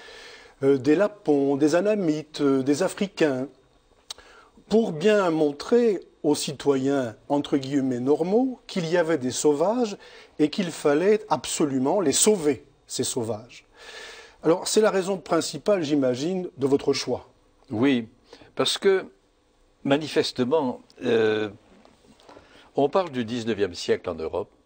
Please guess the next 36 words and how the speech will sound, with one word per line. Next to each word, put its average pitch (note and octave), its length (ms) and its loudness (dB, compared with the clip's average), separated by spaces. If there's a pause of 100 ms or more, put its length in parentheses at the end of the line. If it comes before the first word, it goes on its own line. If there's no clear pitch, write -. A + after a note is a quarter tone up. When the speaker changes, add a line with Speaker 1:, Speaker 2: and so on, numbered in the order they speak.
(220)
Speaker 2:
C'est - 280 -6
effectivement D3 460 -2
un A2+ 100 0
siècle D3 420 -6
de, G2 400 2 (140)
on G2+ 120 -4
a F#2 80 0
appelé F#2+ 320 0
ça A#2 220 -2
le F2+ 60 -6
printemps F#2+ 400 -6
des D#2 120 -8
peuples. - 520 -10 (280)
C'est F#2 200 -6
la E2 100 0
lutte F#2 220 -6
des E2 100 -6
peuples, E2+ 360 -2
euh, D#2 360 -2
opprimés F2 480 -4
en E2 80 0
Europe D#2+ 380 -6
pour D#2 260 -8
re-, E2 140 -6 (240)
renaître F2 500 -4
à D#2 80 -4
leur D#2 220 -6 (560)
culture G2 440 -2
ancienne. D2 540 -8 (960)
Mais A#2 140 4
dans E3+ 200 0
le D#3+ 140 2
monde G2+ 640 -2 (840)
hors A2+ 340 2
de F2+ 140 -6
l'Europe, F2 460 -6